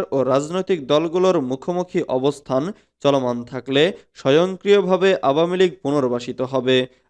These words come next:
আওয়ামী লীগ নিষিদ্ধের বিষয়ে একমত হতে হবে সবাইকে। অন্তর্বর্তী সরকার জন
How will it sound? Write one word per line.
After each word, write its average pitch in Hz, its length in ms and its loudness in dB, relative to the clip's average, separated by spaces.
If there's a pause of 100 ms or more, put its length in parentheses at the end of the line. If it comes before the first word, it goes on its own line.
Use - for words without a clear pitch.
আওয়ামী 127 360 0
লীগ 175 280 2 (340)
নিষিদ্ধের 165 640 2
বিষয়ে 135 460 2 (260)
একমত 185 460 -2 (120)
হতে 170 180 0
হবে 175 280 0
সবাইকে। 123 840 -4 (220)
অন্তর্বর্তী 156 720 0
সরকার 135 560 0 (320)
জন 156 340 0